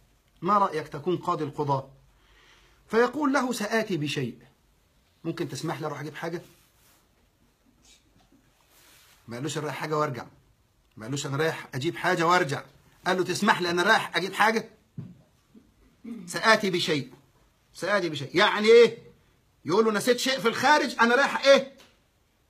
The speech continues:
أشوفه". فيذهب ولا يرجع، يهرب، يهرب تمامًا عن عين مين؟ الخليفة. لأنه ما اشترطش الرجوع.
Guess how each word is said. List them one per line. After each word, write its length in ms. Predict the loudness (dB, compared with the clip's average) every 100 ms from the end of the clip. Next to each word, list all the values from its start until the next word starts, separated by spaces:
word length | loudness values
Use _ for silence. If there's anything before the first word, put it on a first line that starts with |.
| _ _ _
أشوفه". 420 | 2 4 4 2 -12 _ _ _ _ _ _ _ _
فيذهب 580 | -2 2 2 2 0 2
ولا 280 | -2 -2
يرجع، 420 | -4 -4 -6 -10 -14 _ _ _ _ _ _ _ _ _ _ _ -6
يهرب، 460 | 2 4 4 2 -6 -20 _ _ _ _ -6
يهرب 460 | 2 6 8 6
تمامًا 460 | 4 4 6 4 4
عن 160 | 2 2
عين 280 | 2 2
مين؟ 460 | 2 2 0 -4 -14 -6
الخليفة. 560 | -2 2 2 2 0 -12 -16 _ _ _ _ -20 -20 -20 -20 -20 _ _ _ _ -20 -12
لأنه 220 | -6 0
ما 60 | 0
اشترطش 400 | -2 -6 -8 -6
الرجوع. 400 | -6 -4 -6 -8